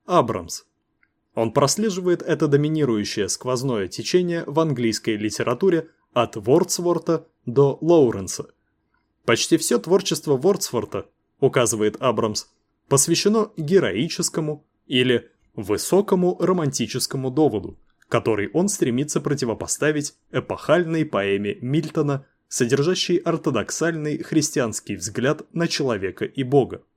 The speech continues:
Чисто христианским представлением Мильтона о рае и аде, как об альтернативах для индивидуальных душ, и о втором пришествии Иисуса, как о конце истории и возвращении человека в рай,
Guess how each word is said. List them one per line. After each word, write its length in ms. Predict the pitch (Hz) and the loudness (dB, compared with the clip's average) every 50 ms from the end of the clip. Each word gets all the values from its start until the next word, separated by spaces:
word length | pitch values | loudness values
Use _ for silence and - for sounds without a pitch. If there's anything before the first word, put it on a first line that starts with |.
| _ _ _ _ _ _ _ _ _ _ _ _ _ _ _ _ _ - | _ _ _ _ _ _ _ _ _ _ _ _ _ _ _ _ _ -8
Чисто 420 | - - 160 190 - - - 156 | -2 0 2 2 2 2 2 2
христианским 800 | 143 - 151 147 143 - - 143 147 165 170 - - 165 143 127 | 2 2 0 0 0 0 0 0 0 0 0 -2 -2 -2 0 0
представлением 760 | - 120 113 - - - 113 104 117 127 135 131 123 110 107 | -2 -2 -4 -4 -4 -4 -2 0 0 0 0 0 -2 -4 -4
Мильтона 580 | 107 110 127 143 143 139 - 135 123 123 117 - _ _ _ _ _ | -4 -4 -2 -2 -2 -2 -4 -4 -4 -4 -6 -10 _ _ _ _ _
о 160 | - 127 131 | 0 0 2
рае 380 | 135 143 143 127 110 98 90 - | 2 2 2 2 0 0 -2 -6
и 260 | - - 110 110 - | -6 -8 -8 -8 -4
аде, 440 | - 123 139 160 160 151 175 165 - _ _ _ _ _ _ _ | 0 2 4 4 4 2 -2 -2 -4 _ _ _ _ _ _ _
как 300 | - - 165 160 - - - - | 0 2 2 2 2 -2 0 4
об 320 | 156 147 139 139 - - | 4 4 4 2 -4 -4
альтернативах 1000 | - 143 139 135 - - 147 135 139 139 135 131 - - 156 139 135 131 - - - - | -2 -2 -2 0 0 0 0 2 2 2 0 0 2 0 2 2 2 0 -2 -6 -10 -10
для 280 | 143 120 123 131 131 | -8 -2 0 2 2
индивидуальных 800 | 123 117 110 135 123 131 127 131 135 131 123 113 113 107 101 110 | 2 0 -2 -4 -4 0 2 2 2 2 0 -2 -4 -4 -6 -6
душ, 340 | 123 135 135 131 - - - _ _ _ _ _ _ _ | -4 -4 -4 -4 -6 -10 -14 _ _ _ _ _ _ _
и 80 | 120 | 0
о 60 | 117 110 | 0 0
втором 340 | - - 147 151 180 180 | 2 2 2 4 4 4
пришествии 600 | 139 147 139 131 - 170 156 - - 139 135 120 - | 4 4 2 2 2 0 -2 -2 -2 -2 -2 -2 -2
Иисуса, 720 | - 127 110 98 90 - - 156 180 175 - - 160 156 - _ _ _ _ _ | -2 -4 -4 -4 -6 -4 -2 -2 0 0 0 -2 -4 -4 -8 _ _ _ _ _
как 240 | - 143 127 - 143 | -2 -2 0 0 0
о 20 | |
конце 400 | 139 156 143 139 139 - 147 143 | 0 0 0 0 2 2 2 2
истории 480 | 143 135 - - 143 143 143 139 131 127 | 0 0 -2 0 0 2 2 2 2 0
и 140 | - - 139 | -2 -4 -4
возвращении 720 | 123 131 123 131 127 139 131 - - 123 123 131 127 120 | -4 -4 -4 -2 -2 -2 -2 -2 -2 -2 -2 -2 -4 -6
человека 500 | 117 - - 120 123 127 127 - - 135 | -6 -4 -4 -2 -2 -2 -2 -2 -2 -4
в 80 | 120 120 | -4 -2
рай, 300 | 120 123 123 120 117 | 0 0 0 0 -2